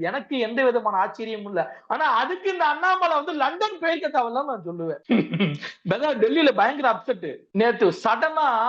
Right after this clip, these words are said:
மீடியால உட்கார்ந்திருக்கும் பொழுது கொஞ்சம் வந்து டென்ஷன் ஆயிட்டாரு. Already அவங்க அக்கா வீட்டுக்காரருடைய இதுல வந்து ரைடு. இது நான் ஃபர்ஸ்டே சொல்லியிருக்கோம். அண்ணாமலையார் சேம்பர்னு சொல்லிட்டு கிட்டத்தட்ட வந்து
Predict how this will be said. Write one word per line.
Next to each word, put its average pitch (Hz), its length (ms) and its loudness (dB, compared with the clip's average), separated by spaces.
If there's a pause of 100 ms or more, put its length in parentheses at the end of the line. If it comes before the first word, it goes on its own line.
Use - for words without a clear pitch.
(140)
மீடியால 269 560 0
உட்கார்ந்திருக்கும் 226 580 -4
பொழுது 214 320 0 (340)
கொஞ்சம் 277 380 -4
வந்து 240 160 -2
டென்ஷன் 262 340 -6
ஆயிட்டாரு. 180 300 0
Already 233 480 -6
அவங்க 220 220 -6
அக்கா 170 260 2
வீட்டுக்காரருடைய 170 1000 -2 (120)
இதுல 208 260 -2
வந்து 175 500 -2
ரைடு. 147 340 -4 (640)
இது 170 100 -2
நான் 170 160 -2
ஃபர்ஸ்டே 254 300 0
சொல்லியிருக்கோம். 214 520 0
அண்ணாமலையார் 214 720 -2
சேம்பர்னு 208 500 -4
சொல்லிட்டு 185 400 -8
கிட்டத்தட்ட 175 520 2
வந்து 196 220 2